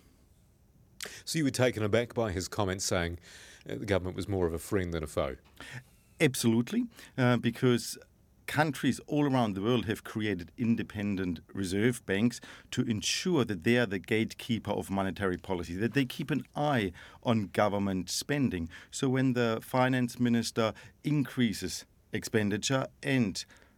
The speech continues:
Speaker 2: borrowing by about twenty billion and asks the Reserve Bank to, to issue or buy bonds, then you would actually think that they, uh, should be kind of foes, and Adrian Orr would be, be shocked rather than come out and say,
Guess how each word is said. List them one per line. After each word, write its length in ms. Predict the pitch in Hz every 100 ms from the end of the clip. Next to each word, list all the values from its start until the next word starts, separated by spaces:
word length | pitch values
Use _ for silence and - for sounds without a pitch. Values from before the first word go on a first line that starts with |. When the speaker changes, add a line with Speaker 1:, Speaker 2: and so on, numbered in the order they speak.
| - -
Speaker 2:
borrowing 400 | 123 123 107 95
by 120 | 95
about 200 | 87 92
twenty 340 | 110 98 95
billion 480 | 80 107 110 90 107
and 260 | 95 85 80
asks 320 | 95 90 -
the 100 | -
Reserve 520 | 87 87 87 95 92 -
Bank 320 | 101 92 82
to, 400 | - 92 87 87
to 220 | 87 98 98
issue 380 | - 92 87 80 -
or 140 | 107 87
buy 260 | 92 87
bonds, 560 | 85 107 92 113 - - - -
then 500 | 107 120 151 117 139 - _
you 160 | 151 196
would 140 | 226
actually 360 | 160 - 131 101
think 400 | - 117 113 92
that 120 | 107 - -
they, 400 | 107 131 131 - - _
uh, 120 | 107 95
should 320 | - 135 -
be 160 | 104
kind 260 | 92 107 92
of 80 | 90
foes, 640 | - - 110 107 117 113 -
and 180 | 104 90
Adrian 440 | 98 92 92 92
Orr 240 | 98 95 95
would 180 | 95
be, 200 | 87 90
be 140 | 87 90
shocked 360 | - 110 -
rather 320 | 95 95 101 92
than 180 | 95
come 180 | 82 90
out 220 | 90 92
and 160 | 87 80
say, 320 | - 90 87